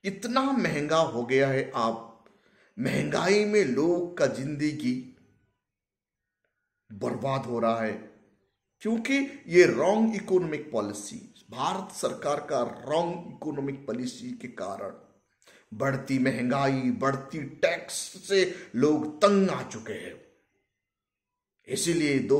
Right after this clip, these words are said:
हज़ार चौबीस इलेक्शन बीजेपी का सर दर्द और आरएसएस का टेंशन है, क्योंकि एक बार बीजेपी सत्ताहीन हो गया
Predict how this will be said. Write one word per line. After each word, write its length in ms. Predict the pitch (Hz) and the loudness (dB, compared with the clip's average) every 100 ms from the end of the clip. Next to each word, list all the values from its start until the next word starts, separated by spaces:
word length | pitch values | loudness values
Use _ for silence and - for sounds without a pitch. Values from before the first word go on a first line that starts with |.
| 127 | 2
हज़ार 560 | 120 139 135 120 - - - _ _ _ _ _ _ _ _ _ _ - | 2 8 8 6 -2 -16 -20 _ _ _ _ _ _ _ _ _ _ -2
चौबीस 680 | 247 247 - 240 226 - - 196 196 220 240 - 170 180 | 0 2 2 6 6 4 4 4 4 2 0 0 -6 0
इलेक्शन 600 | 196 190 - 120 98 - - _ _ _ _ _ _ _ _ _ _ _ _ _ | 4 4 2 -4 -4 -12 -20 _ _ _ _ _ _ _ _ _ _ _ _ _
बीजेपी 640 | 87 90 131 135 135 127 | -20 -12 -10 -4 -4 -4
का 180 | 123 113 | -4 -4
सर 380 | 104 - - 170 | -6 -6 2 2
दर्द 480 | - 98 123 98 - | 2 -2 -4 -6 -14
और 240 | - 110 - | -12 -10 -10
आरएसएस 500 | 113 107 113 104 - - | -8 -8 -8 -12 -16 -16
का 60 | 98 - - | -16 -16 -8
टेंशन 460 | 95 95 - 80 - | -8 -8 -12 -12 -12
है, 120 | - - _ _ _ _ _ _ _ - | -18 -20 _ _ _ _ _ _ _ -8
क्योंकि 360 | 135 - - 185 | -8 -8 -2 6
एक 300 | 202 208 135 | 6 6 -6
बार 380 | - 147 - - - - _ _ _ _ _ _ _ _ _ _ - | 0 2 2 0 -10 -18 _ _ _ _ _ _ _ _ _ _ -18
बीजेपी 580 | - 127 135 139 123 110 | -8 -4 -2 -4 -4 -6
सत्ताहीन 1040 | - - 147 - 170 151 131 139 127 - | -6 -10 -10 -8 -6 -4 -4 -2 -2 -2
हो 100 | 127 | -2
गया 460 | 143 147 131 104 - | 0 2 2 0 -8